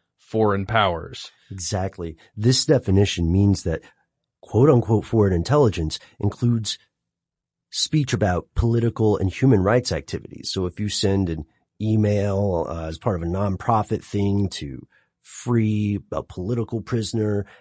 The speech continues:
Speaker 2: uh, it can include stuff impacting the economy. Uh, one of the great examples that Slate has is, what about an email that talks about a business trip to Europe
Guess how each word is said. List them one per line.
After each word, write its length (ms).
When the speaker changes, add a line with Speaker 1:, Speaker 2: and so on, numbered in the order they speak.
Speaker 2:
uh, 200
it 200
can 160
include 440
stuff 300
impacting 640
the 300
economy. 840
Uh, 120
one 360
of 100
the 100
great 220
examples 520
that 160
Slate 380
has 400
is, 480
what 460
about 340
an 180
email 640
that 320
talks 260
about 160
a 40
business 400
trip 260
to 100
Europe 380